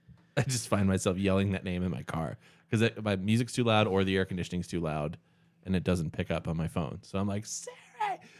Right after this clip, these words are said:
Siri!" <laughs> And then I go, and then I put "Hey" in front of it, and it works. And I'm like,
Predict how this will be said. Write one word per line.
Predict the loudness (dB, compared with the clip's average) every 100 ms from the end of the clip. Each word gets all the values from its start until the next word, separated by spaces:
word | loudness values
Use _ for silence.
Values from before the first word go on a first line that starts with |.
| -20
Siri!" | -4 0 2
<laughs> | 2 4 2 2 -2 -2 -4 -8 -20 -20 -20 -20 _ _ _ _ _ _ -6
And | 2
then | 4
I |
go, | 4 2 4
and | 6
then | 8
I | 6 4 -2 _ _
put | -2
"Hey" | 4 4 4
in | 2
front | 0 -2
of | 0
it, | -2 -4
and | -6 -6
it | -6
works. | -8 -8 -10
And | -18
I'm |
like, | -20